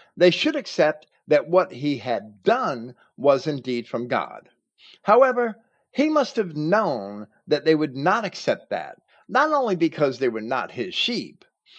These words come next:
but because he also knew that they would ultimately kill him, and when they would kill him.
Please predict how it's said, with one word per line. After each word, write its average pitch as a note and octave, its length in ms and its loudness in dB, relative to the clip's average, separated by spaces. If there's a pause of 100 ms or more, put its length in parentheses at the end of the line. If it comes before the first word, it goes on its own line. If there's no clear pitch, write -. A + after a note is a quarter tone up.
(220)
but A3 160 4
because A#3 420 0
he B3+ 240 -4
also B3+ 440 0
knew D3 380 -2 (220)
that G3 140 -2
they G3 100 2
would F#3+ 160 -2
ultimately D3 580 -2
kill D4+ 320 0
him, - 440 -8 (340)
and E3+ 540 0 (180)
when G3+ 500 2
they C3+ 120 0
would A2 240 -8
kill A2 260 -2
him. F#2+ 420 -14